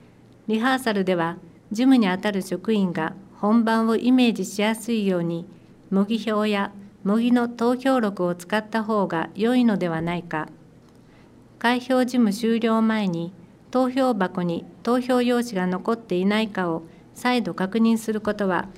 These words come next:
今後も続けてもらいたい。今回行った白票管理は非常に良い方法だと思う。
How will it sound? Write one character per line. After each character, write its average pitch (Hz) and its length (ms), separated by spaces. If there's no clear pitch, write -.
今 208 200
後 226 120
も 226 140
続 202 320
け 208 140
て 214 80
も 214 160
ら 208 120
い 202 80
た 196 180
い。 - 100
今 269 240
回 196 240
行 196 240
っ 214 80
た 208 300
白 202 320
票 233 260
管 226 280
理 180 60
は 175 220
非 208 120
常 240 220
に 240 200
良 247 140
い 233 80
方 196 240
法 214 240
だ 214 140
と 185 180
思 175 260
う。 - 120